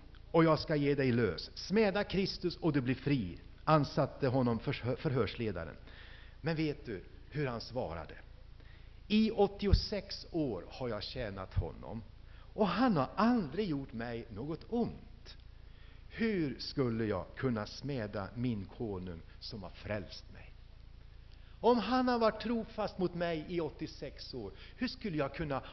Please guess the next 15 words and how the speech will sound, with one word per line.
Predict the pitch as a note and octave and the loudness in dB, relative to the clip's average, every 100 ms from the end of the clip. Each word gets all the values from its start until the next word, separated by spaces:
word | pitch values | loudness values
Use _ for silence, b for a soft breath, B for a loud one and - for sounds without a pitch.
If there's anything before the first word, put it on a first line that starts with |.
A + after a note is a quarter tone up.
| B | B
avsvära | F#3 A3+ G#3+ - - E3+ A3 G3 A#2+ | 0 2 0 -4 -10 -6 -4 -4 -6
mig | F#2+ E2 F2+ | -6 -10 -8
en | D#3 C#3+ | -8 -6
sådan | - A#2 A2 G2 F2+ | -4 -4 -4 -4 -2
Gud, | F#2 F2 - - - | -2 -4 -10 -12 -8
menade | F#2+ F2 E2+ D#2+ - | -6 -6 -6 -10 -10
Polycarpus. | - F2+ - G2 F2 - - - - B B B B B | -10 -8 -8 -6 -6 -8 -12 -12 -12 B B B B B
Och | A2+ | -6
i | |
stor | - C3 B2 | -4 -2 -4
förundran | G#2 B2 A2 G2+ F2 D#2+ - B B | -2 2 2 0 -4 -6 -10 B B
så | - A2+ | -2 0
lät | A2 G#2+ - | 0 -2 -4
man | G2+ F#2+ - B B B - - - - - | -4 -4 -10 B B B -18 -18 -18 -18 -18
honom | - - C3+ B2+ A#2+ | -14 -4 -4 -2 -6